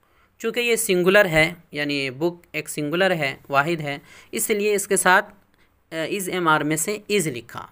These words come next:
फिर फ़ौरन इसके बाद चूँकि being लगता है तो being लिख दिया, तो the book is being। अब आगे पढ़ने के लिए रीड आता है, जिसका थर्ड फॉर्म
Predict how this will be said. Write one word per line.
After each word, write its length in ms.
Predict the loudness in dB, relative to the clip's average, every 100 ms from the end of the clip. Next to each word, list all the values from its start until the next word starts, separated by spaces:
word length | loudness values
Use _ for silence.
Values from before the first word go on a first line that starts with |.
| _ -4
फिर 100 | 2
फ़ौरन 320 | 4 4 2
इसके 220 | -2 2
बाद 160 | 2 0
चूँकि 260 | -6 -8
being 240 | -4 -2 0
लगता 300 | -2 -2 -2
है 100 | -2
तो 100 | -4
being 280 | -4 -4
लिख 120 | -6 -8
दिया, 240 | -8 -6
तो 140 | -4
the 120 | -4 0
book 280 | -2 -2
is 180 | -4 -4
being। 440 | -4 0 0 0 -8 -20 _ -20 -20 -6
अब 100 | -2
आगे 560 | 4 4 6 2 2 -2 -8 _ _ 2
पढ़ने 360 | 2 2 0
के 160 | 2 0
लिए 460 | 2 4 4 2 -6 _ _ -10
रीड 360 | -2 0 2
आता 260 | 0 -2 -4
है, 320 | -6 -10 -12
जिसका 280 | -8 -2 -2
थर्ड 260 | 2 0 0
फॉर्म 440 | 0 0 0